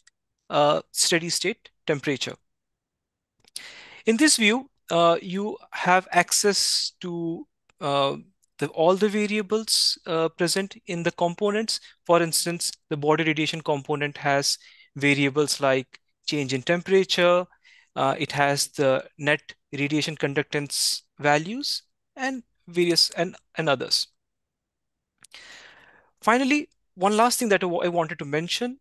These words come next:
is in this view, uh, you can also test different scenarios. For instance, you can, uh, what would happen if the heat conduction value increases? So let's say you want to have it as ten watt per Kelvin,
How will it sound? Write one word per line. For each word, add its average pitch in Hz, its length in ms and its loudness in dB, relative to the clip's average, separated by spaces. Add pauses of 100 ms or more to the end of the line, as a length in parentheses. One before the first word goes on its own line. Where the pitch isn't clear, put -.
(100)
is 165 540 2
in 180 120 -4
this 254 200 0
view, 185 280 -2 (560)
uh, 160 280 2 (400)
you 185 100 -4
can 196 160 0
also 208 600 0 (180)
test - 340 2 (120)
different 175 420 -4
scenarios. 131 840 0 (440)
For 208 180 2
instance, 202 560 -2
you 170 120 -6
can, 165 320 0 (420)
uh, - 240 -4
what 180 260 -2
would 220 120 0
happen 226 500 0 (400)
if 180 520 0
the 175 100 -2
heat 233 320 -2
conduction 180 440 0
value 160 540 0 (400)
increases? 180 640 -2
So - 300 -2
let's 151 240 -2
say 160 340 0 (380)
you 160 100 -4
want 156 240 0
to 151 40 -10
have 147 220 0
it 156 100 -4
as - 260 0 (100)
ten 175 220 0
watt 147 180 -2 (100)
per 135 80 -6
Kelvin, 123 480 -4